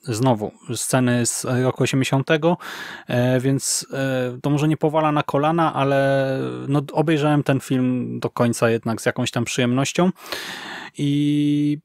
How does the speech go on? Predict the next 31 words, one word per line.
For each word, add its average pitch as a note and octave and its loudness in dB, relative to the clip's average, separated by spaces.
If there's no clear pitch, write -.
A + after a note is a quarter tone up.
wiemy, D#3+ 0
że D#3+ 0
będzie C3 2
sequel. A2 -2
Tak - 0
naprawdę C#3+ 0
sequel F#3 -2
ma D3 0
premierę D#3 2
dzisiaj, A#2+ 0
<laughs> - -8
w B2 2
dniu C#3+ 0
publikacji B2+ 0
tego A#2+ 0
podcastu. C3+ 0
I C#3+ 2
nawet D3 2
zastanawialiśmy D#3 2
się, D#3 2
czy - -2
nie C#3+ 4
zrobić D3 0
double C#3 2
feature, D#3+ 2
e, A#2+ 0
bo C#3 2
okazuje D3+ 2
się, D3+ 0
że C#3 2
właśnie C3 2